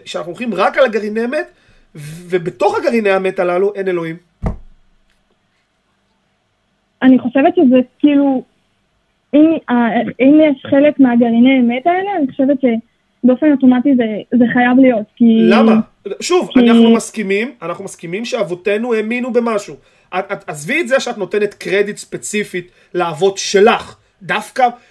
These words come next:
Speaker 1: איכשהו בדרך נס, דווקא האבות שלך מאמינים בדבר הנכון, אבל האבות האחרים, הם האמינו בשטויות. עזבי את זה שנייה, נשים את זה שנייה בצד.
Speaker 2: לא,
Speaker 1: עזבי
Speaker 2: אני לא חושבת שהם,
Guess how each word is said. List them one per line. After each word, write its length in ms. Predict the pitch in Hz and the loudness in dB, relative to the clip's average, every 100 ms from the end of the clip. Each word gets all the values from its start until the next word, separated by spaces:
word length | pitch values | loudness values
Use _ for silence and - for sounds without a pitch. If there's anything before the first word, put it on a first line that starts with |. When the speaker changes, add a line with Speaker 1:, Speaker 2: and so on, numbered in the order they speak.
| - | -2
Speaker 1:
איכשהו 420 | 269 302 - 285 | 0 0 -2 -4
בדרך 420 | 214 196 254 240 226 | -2 2 0 -2 -4
נס, 300 | 233 226 165 | -6 -6 -2
דווקא 400 | 190 240 - 226 | -2 -2 -4 -2
האבות 380 | 208 175 220 | -2 -2 -4
שלך 480 | - 202 196 294 226 | 0 2 4 2 0
מאמינים 440 | 220 202 190 190 185 | -2 -2 -2 -4 -4
בדבר 320 | 180 175 175 | -4 -2 -4
הנכון, 320 | 165 180 233 - _ 190 | -4 -6 -6 -8 _ -4
אבל 220 | 185 180 | -2 0
האבות 420 | 170 156 214 240 | -2 -4 -4 -2
האחרים, 440 | 208 202 208 214 | -6 -4 -4 -4
הם 120 | 214 208 | -2 -2
האמינו 260 | 202 196 | -2 -4
בשטויות. 480 | 175 - 196 156 - | -6 -8 -6 -6 -6
עזבי 320 | 170 180 302 | -14 -10 -8
את 60 | 254 | -8
זה 80 | 240 | -8
שנייה, 200 | 214 160 | -8 -8
נשים 240 | 156 220 | -8 -10
את 40 | |
זה 80 | 196 | -10
שנייה 180 | 196 180 | -8 -8
בצד. 220 | 160 - | -8 -12
Speaker 2:
לא, 1000 | - _ _ _ _ _ _ _ _ - | -20 _ _ _ _ _ _ _ _ 0
Speaker 1:
עזבי 240 | 277 415 | 2 2
Speaker 2:
אני 100 | 453 | 2
לא 80 | 302 | 2
חושבת 340 | 294 381 392 | 0 0 0
שהם, 140 | - | 0